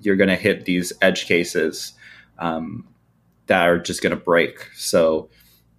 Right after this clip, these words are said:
that's a way to keep it safe. You know, you make it default for the new databases and then add a warning or something.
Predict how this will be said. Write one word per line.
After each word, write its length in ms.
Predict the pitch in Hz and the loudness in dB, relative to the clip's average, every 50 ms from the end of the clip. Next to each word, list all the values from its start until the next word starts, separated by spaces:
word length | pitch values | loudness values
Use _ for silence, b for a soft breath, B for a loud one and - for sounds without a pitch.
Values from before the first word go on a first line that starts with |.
| _ _ _ _ - | _ _ _ _ 0
that's 260 | - 80 - - - | 0 0 0 0 0
a 40 | 90 | 2
way 180 | 80 87 85 85 | 4 4 2 2
to 140 | - 85 | 2 -2
keep 260 | 78 - - 90 78 - | -4 -4 -8 -10 -6 -6
it 120 | - - | -6 -4
safe. 500 | - - 78 71 78 - - - - - _ - | 0 0 0 0 0 -4 -10 -18 -20 -20 _ -8
You 100 | 92 85 | -8 -6
know, 120 | 78 80 | -6 -6
you 120 | 85 87 | -6 -4
make 240 | 82 90 90 90 - | 0 0 0 2 2
it 300 | 98 87 - - - _ _ _ _ _ - | 2 0 0 -2 -6 _ _ _ _ _ -4
default 440 | - 95 92 - 104 92 90 - | -2 -2 0 4 4 2 2 2
for 80 | - 101 | 0 -2
the 100 | 87 87 | -2 0
new 200 | 85 85 92 104 | 0 0 -2 2
databases 720 | 113 117 110 113 110 117 110 113 113 - 123 120 117 107 | 2 4 4 4 4 4 2 2 2 0 0 0 0 0
and 120 | 110 90 85 | -2 -4 -4
then 240 | 80 80 80 78 - _ _ _ _ _ _ _ _ | -4 -6 -8 -12 -16 _ _ _ _ _ _ _ _
add 160 | - 95 87 - | -8 -6 -4 -4
a 40 | 80 | -4
warning 440 | 82 - - 90 - - - - - | -6 -6 -8 -10 -10 -12 -16 -20 -20
or 80 | - | -20
something. 280 | - - - _ - | -20 -20 -20 _ -20